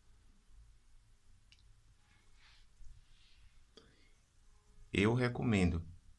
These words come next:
Não tô fazendo publicidade à máquina, <laughs> não tô ganhando nada da, de fazer a publicidade da marca, mas eu recomendo pra os meninos aí que tem um apartamento aí no canal,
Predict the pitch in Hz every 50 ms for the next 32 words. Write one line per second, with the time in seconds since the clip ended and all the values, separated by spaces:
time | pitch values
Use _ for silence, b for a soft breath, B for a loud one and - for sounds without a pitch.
0 | - - - - - - - - - 90 95 110 117 117 107 104 104 104 101 95
1 | 104 101 98 92 - 90 92 95 92 92 - - 87 87 90 87 87 87 90 90
2 | 90 90 90 92 101 107 - 117 113 107 104 95 101 98 - - 107 104 - 87
3 | 90 87 95 95 92 92 90 90 90 90 92 95 92 90 90 90 B B B B
4 | B B B B B B B - - - 85 85 85 80 90 90 87 87 85 85
5 | - 92 90 87 92 87 85 87 87 - 87 - 87 87 - - - - 85 90
6 | 90 - - 92 98 101 95 95 98 101 107 117 - - 120 117 107 101 98 104
7 | 110 110 110 101 104 110 113 113 107 - - 113 113 107 92 90 92 87 - -
8 | 98 92 90 90 90 90 92 92 92 95 92 90 92 98 101 95 92 92 92 95
9 | 92 - - - - 92 92 92 90 90 - 90 90 - - 82 90 90 90 90
10 | 90 90 87 87 90 98 104 104 B B B B B B B B - - 87 87
11 | - 85 90 90 90 90 92 101 104 104 104 101 101